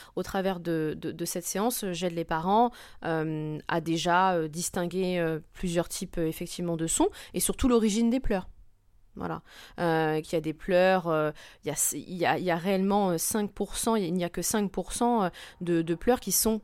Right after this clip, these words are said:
pathologiques, liés à de la douleur ou qui nécessitent une hospitalisation. Le reste, ça reste vraiment, euh, des pleurs en lien avec des besoins, euh, qui ont besoin d'être en tout cas, euh, accompagnés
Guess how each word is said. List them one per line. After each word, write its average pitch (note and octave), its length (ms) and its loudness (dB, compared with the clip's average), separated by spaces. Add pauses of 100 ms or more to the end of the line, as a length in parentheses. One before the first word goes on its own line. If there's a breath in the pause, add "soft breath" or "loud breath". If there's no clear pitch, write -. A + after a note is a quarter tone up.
(120)
pathologiques, G#3 640 2
liés F3 180 0
à F#3 100 2
de E3 80 -8
la E3 120 -2
douleur G3+ 580 4
ou F3+ 60 -6
qui - 120 -10
nécessitent F#3 440 -4
une F3 80 -2
hospitalisation. E3 680 -2 (300 loud breath)
Le G#3 180 10
reste, G3 600 4
ça G#3 200 0
reste F#3 260 -2
vraiment, G#3 540 4
euh, F3+ 60 2 (300 loud breath)
des F3 180 0
pleurs G#3+ 300 2
en F#3 60 2
lien F3 260 0
avec F3+ 280 0
des D#3+ 100 -2
besoins, F3+ 540 0
euh, E3+ 100 0 (300 loud breath)
qui - 140 -6
ont F3 80 -2
besoin E3 280 -2
d'être E3+ 200 -2
en E3 80 -4
tout - 100 -14
cas, E3+ 240 2
euh, D3 320 -4
accompagnés F#3 680 2